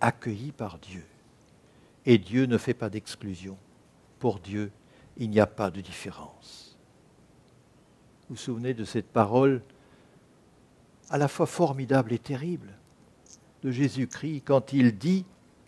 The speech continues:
Si vous ne pardonnez pas aux autres le mal qu'ils vous ont fait, Dieu ne vous pardonnera pas non plus. »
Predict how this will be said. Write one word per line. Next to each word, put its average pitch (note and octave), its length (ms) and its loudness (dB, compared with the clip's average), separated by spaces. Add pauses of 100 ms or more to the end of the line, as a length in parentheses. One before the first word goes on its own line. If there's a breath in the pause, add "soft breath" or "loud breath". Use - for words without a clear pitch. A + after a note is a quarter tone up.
(680)
Si G3+ 480 6
vous E3+ 240 6
ne D#3+ 180 8
pardonnez F#3+ 880 10
pas C#3+ 200 10
aux G#2 240 2
autres - 440 -12 (920 soft breath)
le A2+ 100 -4
mal A#2 260 -2
qu'ils G#2 200 -8
vous G#2 200 -8
ont F#2+ 80 -6
fait, - 280 -12 (1000 soft breath)
Dieu D3 460 10 (580)
ne G2+ 180 -10
vous F#2+ 200 -10 (120)
pardonnera F2+ 720 -8 (120)
pas - 120 -16
non D#2 240 -16
plus. » - 220 -20